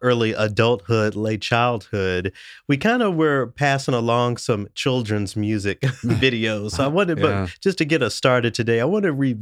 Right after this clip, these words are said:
Speaker 1: I wanted to visit some of that. When we think about children's music, traditionally, maybe,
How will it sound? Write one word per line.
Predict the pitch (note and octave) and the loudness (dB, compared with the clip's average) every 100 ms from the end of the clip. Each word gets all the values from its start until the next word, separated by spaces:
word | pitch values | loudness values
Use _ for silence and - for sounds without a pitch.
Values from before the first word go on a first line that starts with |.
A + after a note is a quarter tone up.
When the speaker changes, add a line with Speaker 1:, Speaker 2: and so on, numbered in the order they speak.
| B2 | -2
Speaker 1:
I | C3 | 0
wanted | D3 D#3+ C#3 | 2 0 0
to | A2+ | -2
visit | G#2+ C3+ A2 G2+ F2+ - - - | 0 0 2 -2 -2 -10 -20 -2
some | - A#2+ | 0 2
of | G2 | 2
that. | G#2+ G2 G#2 | 2 2 2
When | A#2 | 0
we | A2 | 0
think | F3 F3 | 0 0
about | D3 B2 G#2 | 0 0 -2
children's | - B2+ A#2+ G#2+ G#2 G2 | -2 -2 0 0 -2 -2
music, | G#2 G#2 F#2+ F#2+ - - - - A2 | -2 -2 -2 -4 -6 -20 -6 -2 0
traditionally, | A2+ A2 A2+ F#2+ F#2 F#2+ | 2 0 -2 -2 -2 -2
maybe, | G#2+ G#2+ G2+ F#2+ | -2 -2 -2 -4